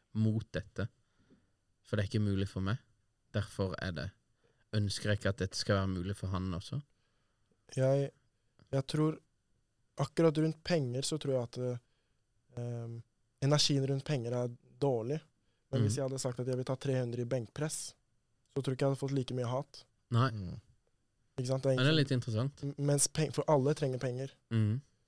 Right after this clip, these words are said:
Speaker 2: Så når en har noe mer av det du også trenger, så blir det ofte sånn, "Ja, faen, han har det,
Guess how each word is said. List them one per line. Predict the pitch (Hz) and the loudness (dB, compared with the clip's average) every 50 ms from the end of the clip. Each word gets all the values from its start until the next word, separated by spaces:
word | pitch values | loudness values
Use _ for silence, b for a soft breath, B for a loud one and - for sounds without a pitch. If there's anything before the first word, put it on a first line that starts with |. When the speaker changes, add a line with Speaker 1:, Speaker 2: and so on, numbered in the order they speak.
| _ _ | _ _
Speaker 2:
Så | - - 139 | -2 0 0
når | 143 - | 2 4
en | 143 139 135 135 | 4 4 4 4
har | 135 143 | 4 4
noe | 143 143 | 4 4
mer | 139 127 127 123 127 127 127 | 4 4 4 4 4 4 2
av | 131 127 127 120 120 - - | 2 2 2 0 -4 -4 -2
det | 135 127 127 120 | 0 0 0 0
du | 117 123 | 0 0
også | 120 113 - - 123 | 0 0 0 -2 -2
trenger, | 110 120 117 120 139 151 147 | -2 -2 -2 0 0 -2 -2
så | - - 139 127 | 0 -2 0 0
blir | 131 127 | 0 0
det | 123 127 | 0 0
ofte | 131 123 - - 117 | -2 -4 -4 -8 -8
sånn, | 110 - 107 | -8 -6 -6
"Ja, | 101 113 | -8 -8
faen, | 113 - - - - - - - 127 117 110 107 | -8 -10 -12 -16 -16 -12 -8 -6 -6 -4 -4 -6
han | 107 113 | -6 -6
har | 120 120 | -4 -2
det, | 120 131 131 | -2 -2 -4